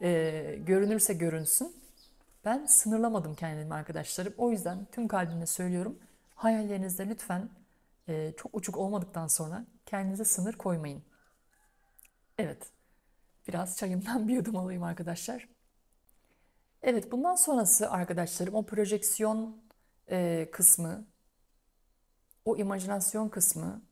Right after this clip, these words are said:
o bir şeyleri, e, imajine ederek yaratım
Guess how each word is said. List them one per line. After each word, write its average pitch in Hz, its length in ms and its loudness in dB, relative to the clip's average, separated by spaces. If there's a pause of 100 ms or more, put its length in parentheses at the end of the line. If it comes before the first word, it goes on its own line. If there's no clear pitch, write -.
(100)
o 202 340 -2 (360)
bir 196 40 -2
şeyleri, 202 720 0 (480)
e, 170 600 -2 (840)
imajine 208 500 2
ederek 185 440 -2 (300)
yaratım 208 500 2